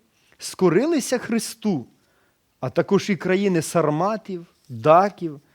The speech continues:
германців і скіфів». Тертуліан писав в кінці другого століття або на початку третього, тому його свідчення дуже важливе. В люб-, в будь-якому випадку в ньому зафіксовано ранній початок проникнення християнства до скіфо-сарматів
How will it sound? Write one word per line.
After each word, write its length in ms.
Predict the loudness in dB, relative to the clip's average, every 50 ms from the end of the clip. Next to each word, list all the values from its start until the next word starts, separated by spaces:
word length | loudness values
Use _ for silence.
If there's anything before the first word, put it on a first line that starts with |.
| _ _
германців 960 | -4 -2 0 0 0 2 2 0 0 0 -2 -6 -8 -8 -10 -12 -12 -10 -12
і 40 | -12
скіфів». 480 | -12 -12 -10 -6 -6 -6 -6 -8 -16 -20 _ _ _ _ _ _ _
Тертуліан 520 | -6 -6 -4 -4 -4 -2 -2 -2 -2 -4
писав 500 | -4 -6 -8 -4 0 2 2 2 2 -2
в 60 | -6
кінці 360 | -8 -4 -4 -4 -2 -4 -6 -6
другого 580 | -4 -4 -2 -2 2 2 4 4 2 2 -2
століття 560 | -4 -8 -8 -8 -8 -6 -6 -8 -6 -4 -6
або 140 | -4 -4 -6
на 100 | -8 -8
початку 460 | -10 -10 -10 -8 -8 -8 -8 -10 -12
третього, 560 | -10 -6 -4 -4 -4 -4 -6 -10 -12 -12 -12 -16 _ _ _ -20 -20 _ _ _
тому 200 | _ -2 0 0
його 140 | 0 0 -2
свідчення 460 | -2 -2 -6 -8 -8 -6 -6 -6 -6
дуже 260 | -4 -4 -6 -6 -2 -2
важливе. 420 | -2 -2 -2 -4 -8 -8 -10 -12 -10 -6
В 40 | -6
люб-, 440 | -6 -6 -6 -10 -10 -6 -6 -6 -6
в 40 |
будь-якому 500 | -4 -6 -8 -4 -4 -4 -4 -2 -4 -4
випадку 640 | -4 -4 -6 -4 -4 -6 -6 -6 -8 -8 -8 -8 -8 -8 -16 -20 _ _ _
в 40 | -4
ньому 240 | -2 0 0 -2 -2
зафіксовано 840 | -4 -8 -10 -10 -14 -16 -16 -6 -2 -2 -2 0 -2 -2 -2 -2 -2
ранній 560 | -2 -2 -4 -4 -6 -4 -4 -4 -4 -4 -6 -8 -16 _ _ _
початок 560 | -10 -10 -4 -2 -2 -2 -2 -4 -10 -14 -12
проникнення 600 | _ -6 -4 -2 -2 -4 -4 -6 -8 -8 -8 -8
християнства 760 | -10 -10 -14 -14 -14 -10 -8 -6 -4 -4 -6 -8 -10 -10 -10
до 100 | -8 -8
скіфо-сарматів 1000 | -10 -10 -8 -6 -8 -6 -6 -12 -12 -10 -8 -8 -6 -6 -6 -8 -6 -8 -10 -10